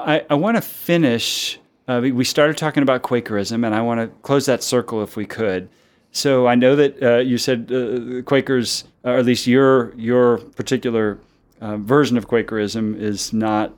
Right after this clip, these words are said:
uh, inclined to evangelism, uh, or preaching or anything, but do you have any particular spiritual practices that come out of your Quaker experience that you think would be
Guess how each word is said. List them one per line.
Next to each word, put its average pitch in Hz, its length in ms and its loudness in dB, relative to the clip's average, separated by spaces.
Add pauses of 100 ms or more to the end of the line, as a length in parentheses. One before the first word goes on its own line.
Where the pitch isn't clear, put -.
uh, 113 40 -8
inclined 110 580 -2
to 110 120 -4
evangelism, 107 720 -2 (280)
uh, 117 80 -6
or 113 160 -2
preaching 139 400 0
or 104 80 -2
anything, 104 320 -2
but 117 220 -2 (640)
do 175 120 -6
you 262 140 2
have 190 220 2
any 143 180 2
particular 131 600 -4
spiritual 110 440 -6
practices 107 800 -8
that 101 180 -8
come 104 160 -10
out 101 200 -2
of 104 100 -6
your 104 220 -6
Quaker 101 540 -6 (120)
experience 104 760 -2 (260)
that 113 280 -4
you 113 140 -4
think - 460 -6 (180)
would 117 500 -2
be 117 360 0